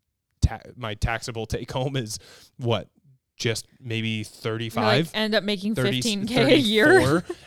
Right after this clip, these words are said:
Speaker 1: It's just like, and then you think of the expenses, and so after a while, it's just like, "What, what am I doing here?"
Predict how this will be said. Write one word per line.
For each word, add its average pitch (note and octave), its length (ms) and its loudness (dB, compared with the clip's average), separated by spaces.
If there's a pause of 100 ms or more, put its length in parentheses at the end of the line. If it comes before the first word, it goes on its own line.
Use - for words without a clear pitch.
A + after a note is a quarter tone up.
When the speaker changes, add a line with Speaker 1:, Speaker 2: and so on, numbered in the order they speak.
Speaker 1:
It's C#3+ 160 0
just - 300 -2
like, C3 220 -2
and C3+ 120 0
then D3+ 160 0
you C#3 60 -2
think C3 360 0
of A#2 80 -8
the A2+ 100 -4
expenses, C3+ 520 -4
and A#2+ 160 -8
so A#2+ 200 -8
after D3 240 -8
a A#2 60 -4
while, C3 340 0
it's A2+ 100 -4
just - 220 -6
like, A2+ 100 -6
"What, C3 260 -6 (500)
what C3 200 -2
am C3 80 -2
I B2 160 -2
doing G#2 320 -8
here?" - 300 -20